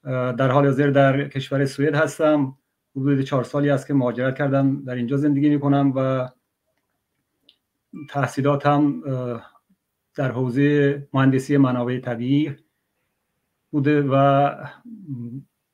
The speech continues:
در این حال من تو حوزه بازرگانی هم تحصیل کردم و سالیان سال کار کردم.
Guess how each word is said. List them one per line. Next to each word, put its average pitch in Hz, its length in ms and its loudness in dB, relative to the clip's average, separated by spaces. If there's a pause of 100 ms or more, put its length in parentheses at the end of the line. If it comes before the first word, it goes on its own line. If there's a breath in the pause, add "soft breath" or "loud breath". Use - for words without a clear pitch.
(140)
در 143 140 2
این 147 140 6
حال 139 260 4
من 143 240 4
تو 143 160 0
حوزه 131 340 0
بازرگانی 127 920 0 (480)
هم 135 120 0
تحصیل 139 360 -2
کردم 147 360 2
و 139 80 2
سالیان 131 400 -2
سال 127 200 -4
کار 143 260 -2
کردم. 151 560 0